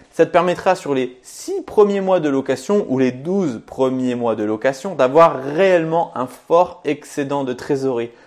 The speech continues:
C'est-à-dire que tu vas pas rembourser la totalité de ton crédit, tu vas parfois rembourser uniquement la partie intérêt, et si tu es un bon et fin négociateur, tu pourras même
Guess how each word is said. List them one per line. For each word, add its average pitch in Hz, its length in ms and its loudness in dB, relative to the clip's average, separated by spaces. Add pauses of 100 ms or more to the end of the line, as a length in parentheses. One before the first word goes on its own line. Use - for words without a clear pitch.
C'est-à-dire 160 500 4
que 180 80 -4
tu 156 140 0
vas 143 80 8
pas 185 120 4
rembourser 170 400 2
la 135 140 6
totalité 160 580 0
de 139 80 -6
ton 120 140 -6
crédit, 156 480 -4
tu - 100 -10
vas 139 140 6
parfois 147 500 2 (140)
rembourser 139 560 0
uniquement 202 460 0
la 170 100 4
partie 143 320 -2
intérêt, 120 600 0
et - 40 -12
si 135 180 -16
tu 143 100 -2
es 135 260 -2
un 120 100 -4
bon 156 320 -6 (120)
et 117 80 -8
fin 160 260 -6
négociateur, 127 680 -4
tu - 80 -14
pourras 120 240 0
même 160 300 -2